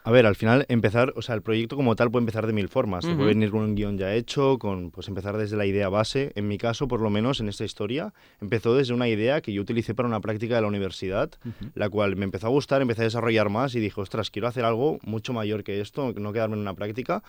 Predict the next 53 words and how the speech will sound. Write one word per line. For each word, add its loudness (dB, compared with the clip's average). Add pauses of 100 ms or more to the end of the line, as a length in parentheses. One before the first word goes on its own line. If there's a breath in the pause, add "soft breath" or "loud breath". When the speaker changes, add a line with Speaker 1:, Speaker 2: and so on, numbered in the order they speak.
(360 soft breath)
Speaker 1:
Y 4
utilicé 2
incluso -2
esa 0
práctica 2
un 4
poco 2
para 6
ver 2
lo 0
que -4
funcionaba -4
y -2
lo -2
que -4
no. -6 (480 soft breath)
Y -2
a -2
partir -2
de 2
ahí 4
aprender 0 (140)
qué -2
entraba 2
mejor 0
o 0
qué -4
no -6
en -4
la -2
historia -4
o 2
qué -2
estética -6
Speaker 2:
Ujú. 2
Speaker 1:
utilizar -2
más -6
para -2
lo 0
que -10
quería 0
narrar. 0
Entonces, -2 (760 soft breath)
resumiendo 0
un 0
poco, 2
empie-, 0
para -2
mí 0
empezó 2
desde 4
una 2
idea, 0